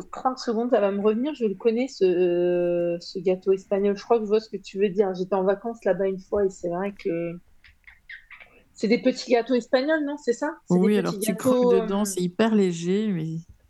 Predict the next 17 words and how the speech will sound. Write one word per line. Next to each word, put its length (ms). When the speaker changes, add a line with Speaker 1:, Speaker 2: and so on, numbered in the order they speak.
Speaker 1:
c'est 120
aux 160
Speaker 2:
euh, 60
Speaker 1:
amandes 560
et 300
agrumes, 360
non ? 200
C'est 120
un 60
peu 140
aux 120
agrumes 320
dedans. 300
Speaker 2:
Hmm. 240
Speaker 1:
Tarta 440
de 200
Santiago. 720